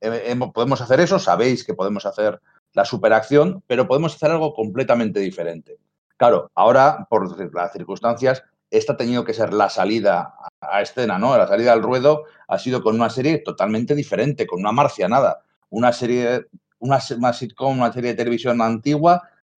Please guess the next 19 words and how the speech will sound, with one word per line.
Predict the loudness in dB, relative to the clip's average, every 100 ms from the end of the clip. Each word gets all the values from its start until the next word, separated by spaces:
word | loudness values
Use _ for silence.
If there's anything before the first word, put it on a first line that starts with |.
| _ _ _ _
con | 0 0 4
tal, | 2 2
y | -2
en | 0
las | -2
que | -4
están | -2
esos | -4 -4
personajes, | -4 -4 -2 -6 -6 -14 _
y | -12
en | -10
las | -10
que, | -12
por | -18
supuesto, | -18 -6 -2 0 2 4
hay | 4
algo | 4 0
por | 0 -2
detrás, | -2 2 2 2